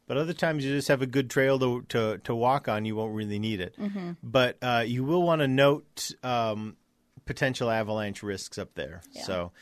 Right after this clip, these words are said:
Speaker 2: yeah.
Speaker 1: it's, uh, that is something that you kinda have to watch out for. The, it, it's not super high if you just stick to the trail,
Speaker 2: Mm-hmm.
Speaker 1: but you do cross
Speaker 2: Mm-hmm.
Speaker 1: a couple of slide paths.
Speaker 2: Yeah. And this one is, uh, I should mention,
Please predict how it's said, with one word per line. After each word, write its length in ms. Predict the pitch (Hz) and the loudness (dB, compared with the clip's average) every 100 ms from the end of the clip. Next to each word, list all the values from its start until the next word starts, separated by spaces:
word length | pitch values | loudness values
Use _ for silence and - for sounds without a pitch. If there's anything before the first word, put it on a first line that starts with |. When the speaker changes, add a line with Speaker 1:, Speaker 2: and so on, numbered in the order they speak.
| - | -18
Speaker 2:
yeah. 140 | - - | -14 -10
Speaker 1:
it's, 260 | 95 - - | -10 -8 -6
uh, 220 | 101 98 98 | -4 -4 -2
that 180 | 110 | -4
is 120 | 113 - | -4 -6
something 360 | 110 101 104 | -6 -6 -6
that 180 | 101 - | -6 -8
you 60 | - | -8
kinda 200 | 101 95 | -6 -6
have 200 | 92 - | -8 -6
to 80 | |
watch 280 | 98 90 - | -4 -4 -2
out 200 | 95 87 | -4 -4
for. 280 | - 87 - - - - | -6 -10 -12 -18 -20 -6
The, 200 | 123 127 | -2 0
it, 280 | - 135 - | 0 -4 -2
it's 200 | 135 127 | -4 -2
not 300 | 160 170 - | 0 0 0
super 560 | - - 202 185 190 175 | -4 0 2 2 2 4
high 380 | 165 160 165 175 | 6 8 8 6
if 180 | 151 | 4
you 60 | 135 | -2
just 180 | 131 139 | -2 -4
stick 260 | - 147 - | -4 -6 -4
to 100 | 135 | -4
the 100 | 123 | -4
trail, 480 | - 127 131 147 156 | -2 0 2 0 -4
Speaker 2:
Mm-hmm. 360 | 202 202 180 | -6 -6 -6
Speaker 1:
but 160 | 165 120 | -2 0
you 100 | 143 | 0
do 160 | 190 196 | 0 -2
cross 420 | - 160 165 107 | 4 6 6 4
Speaker 2:
Mm-hmm. 80 | 139 | 0
Speaker 1:
a 40 | |
couple 420 | - 127 139 127 | 0 0 2 2
of 160 | 113 104 | 0 -2
slide 380 | - 113 117 - | 0 0 0 0
paths. 600 | 104 101 110 - - - 208 | 0 0 -2 -8 -16 -10 -4
Speaker 2:
Yeah. 260 | 208 190 190 _ - - _ - | -2 -2 -8 _ -20 -20 _ 2
And 180 | 285 302 | 4 4
this 180 | 370 | 2
one 220 | 359 311 262 | 2 2 4
is, 420 | 233 240 214 - | 4 4 4 0
uh, 40 | |
I 240 | 202 190 185 | 2 4 2
should 180 | - | -2
mention, 460 | 208 202 202 185 | -4 -4 -4 -6